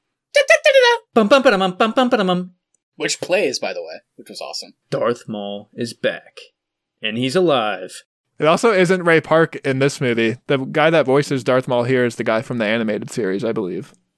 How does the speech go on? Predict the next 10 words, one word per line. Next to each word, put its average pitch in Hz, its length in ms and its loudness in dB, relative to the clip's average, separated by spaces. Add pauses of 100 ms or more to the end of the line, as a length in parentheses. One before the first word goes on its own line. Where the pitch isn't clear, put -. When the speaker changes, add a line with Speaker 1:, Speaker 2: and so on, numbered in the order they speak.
(360)
Speaker 1:
Yeah, 156 340 0
it's - 120 -6
Ray 151 240 2
Park 139 400 0 (220)
sitting 127 480 -2
there, 98 280 -4
and 101 140 -8
then 104 200 -2
Sam 120 400 -2
Witwer 98 540 -6